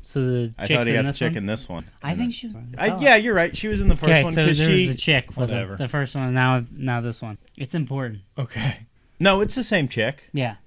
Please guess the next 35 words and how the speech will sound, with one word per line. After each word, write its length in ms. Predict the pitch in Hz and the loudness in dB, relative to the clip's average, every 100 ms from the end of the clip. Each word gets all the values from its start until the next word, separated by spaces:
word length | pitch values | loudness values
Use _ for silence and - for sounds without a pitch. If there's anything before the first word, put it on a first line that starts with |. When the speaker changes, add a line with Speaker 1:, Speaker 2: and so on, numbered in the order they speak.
| - - | -20 2
Speaker 2:
No, 180 | 196 233 | 6 6
no, 200 | 226 165 | 6 2
it's 140 | 160 | 0
a 60 | 170 | 2
different 340 | 214 190 151 | 2 2 -4
chick 380 | - 90 - - - - - | -4 -6 -6 -12 -16 -12 0
'cause 160 | 160 | 2
he 140 | 160 156 | 2 2
introduces 520 | 175 165 170 165 131 | 0 2 2 2 0
her 120 | 120 | 0
at 140 | 113 | 0
the 60 | 123 | 0
beginning, 480 | 113 123 135 80 - - - - | -2 0 0 -2 -6 -16 -20 -6
and 200 | 139 143 | 2 4
as 80 | 135 | 6
Speaker 1:
Okay. 40 | |
Speaker 2:
soon 120 | 185 185 | 4 4
as 80 | |
she 140 | - 185 | 4 2
walks 280 | 156 151 175 | 4 2 0
up, 160 | 151 | -2
you're 120 | 104 | -2
like, 180 | 87 - 113 | -4 -4 -6
"Oh, 100 | 120 | -6
she's 180 | - 190 | -4 -4
a 40 | |
bad 300 | 117 123 - | 2 2 4
guy." 300 | 98 85 - _ - - | 0 0 -2 _ -20 -18
Speaker 1:
So 260 | - 151 143 | -4 0 2
his 120 | 160 | 0
partner 440 | - 196 202 185 147 | 0 0 2 4 2
in 120 | 135 | 0
this 200 | 131 - | -2 -4
one 200 | 131 | -4
Speaker 3:
Does 60 | 123 | -2